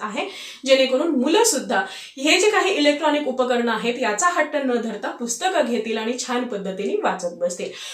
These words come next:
पुस्तकामुळे मुलांची जी व्होकॅब्युलरी आहे, शब्दसंग्रह आहे, तो वाढतो. मुलांचं ज्ञान तर वाढतंच, पण त्याचबरोबर मुलांची जी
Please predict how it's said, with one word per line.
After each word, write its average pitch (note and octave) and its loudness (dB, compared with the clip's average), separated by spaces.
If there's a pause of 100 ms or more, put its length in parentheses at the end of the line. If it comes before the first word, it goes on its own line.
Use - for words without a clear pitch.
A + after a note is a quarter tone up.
(140)
पुस्तकामुळे E4+ 4
मुलांची C#4 -2 (260)
जी C4+ -2
व्होकॅब्युलरी C4 2
आहे, F#3+ -2
शब्दसंग्रह C#4+ 0
आहे, G3+ -2 (240)
तो B3+ 6
वाढतो. F3+ -2
मुलांचं G#3 -2
ज्ञान G#3 0
तर C#4 0
वाढतंच, A3 0
पण G#3 -6
त्याचबरोबर A3+ -2 (440)
मुलांची G4+ 10
जी A4 4